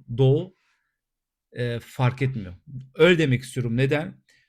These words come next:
Çünkü bugün, e, baktığımızda Türkiye aslında gelişmiş bir ülke. E, "Yok yani sen ne diyorsun falan, hiçbir şey bilmiyorsun." falan diyebilirsiniz. Tamam, söyleyin. Ben dünya turuna çıktım.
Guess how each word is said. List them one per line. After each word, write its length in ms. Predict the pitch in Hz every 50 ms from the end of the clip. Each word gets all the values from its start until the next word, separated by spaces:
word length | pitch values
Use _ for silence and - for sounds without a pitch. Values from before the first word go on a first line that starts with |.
| _ _
Çünkü 360 | - - 160 143 151 180 165
bugün, 540 | 170 165 151 180 180 185 190 - - - _ _
e, 340 | - 135 131 127 127 123 123 120 123
baktığımızda 720 | 139 139 131 131 - 160 156 156 151 139 135 156 160 147
Türkiye 360 | 131 - 147 139 131 160 165
aslında 380 | 156 151 135 - 143 147 156 156
gelişmiş 580 | 131 131 139 135 139 131 - 160 147 - -
bir 100 | 127 117
ülke. 460 | 110 104 101 _ - 127 127 156 - _ _ _ _ _ _ _ _ _ _ _ _ _ _ -
E, 360 | - 113 110 110 110 113 - - 139 143 - 131 -
"Yok 340 | - 165 185 180 - - _ _
yani 360 | - - 151 151 156 160 151
sen 200 | 131 185 170 165
ne 140 | 175 180 156
diyorsun 400 | 180 175 170 151 131 - 185 170
falan, 340 | 135 - 170 165 165 165 170
hiçbir 240 | 160 - - 139
şey 240 | 131 - 170 160 143
bilmiyorsun." 440 | 156 165 160 156 151 131 - 160 135
falan 420 | - 160 156 156 156 160 - - _ - 123 117
diyebilirsiniz. 800 | 127 143 147 143 151 165 160 156 - - 127 127 143 139 -
Tamam, 300 | _ 139 131 127 131 135
söyleyin. 540 | 131 - 147 143 143 156 151 147 175 202 - _ _ _ _ _ _ _ _ _ _ _ _ _ _ _ _
Ben 220 | 131 139 151 160
dünya 340 | 156 170 175 196 196 190 -
turuna 300 | - 185 170 170 190 190
çıktım. 580 | - - 143 131 - - 170 175 180 190 -